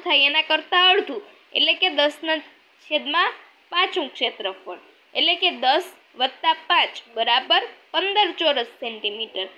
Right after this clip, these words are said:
જુઓ, આખા લ-, જે આ ચોરસ છે એમાંથી બે લંબચોરસ બનાવી લીધા. આ એક લંબચોરસ, આ બીજો લંબચોરસ. હવે આ લંબચોરસ છે, બરાબર છે, ઈ કેટલો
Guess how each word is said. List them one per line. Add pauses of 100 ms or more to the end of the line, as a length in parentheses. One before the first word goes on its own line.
(280)
જુઓ, (180)
આખા
લ-, (160)
જે (120)
આ
ચોરસ
છે
એમાંથી
બે
લંબચોરસ (140)
બનાવી
લીધા.
આ
એક
લંબચોરસ, (460)
આ (480)
બીજો
લંબચોરસ. (340)
હવે (100)
આ
લંબચોરસ (140)
છે, (120)
બરાબર (120)
છે, (1120)
ઈ
કેટલો